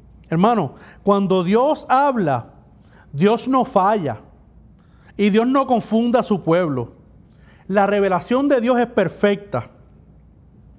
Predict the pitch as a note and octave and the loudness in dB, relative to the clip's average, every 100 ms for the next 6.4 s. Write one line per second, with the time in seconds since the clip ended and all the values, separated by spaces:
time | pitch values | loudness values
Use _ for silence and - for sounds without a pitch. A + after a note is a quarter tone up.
0 | - - - - - - G#3+ G#3+ A3 A3 | -20 -20 -20 -20 -20 -4 0 2 2 0
1 | G#3 G#3 G#3+ D4+ D#4 D#4 D4+ C#4 C#4 C#4+ | 0 2 2 2 0 0 0 0 0 0
2 | C4+ A#3 A3+ A3 G#3 F#3+ B3 C4 C4 - | 0 0 0 0 0 0 0 0 -2 -6
3 | A#2 - - - - - - - - G3 | -10 -14 -20 -20 -20 -20 -20 -20 -8 -2
4 | G3+ A3 C#4 C4+ C4+ B3+ B3 A3 G#3+ A#3+ | 2 2 2 2 0 0 0 0 0 0
5 | B3 A3 A3+ B3 A#3 G3+ E3 F3+ - A3+ | 0 0 0 0 0 0 0 -2 -2 0
6 | C#4 C#4+ D4+ C#4+ | 0 0 0 -2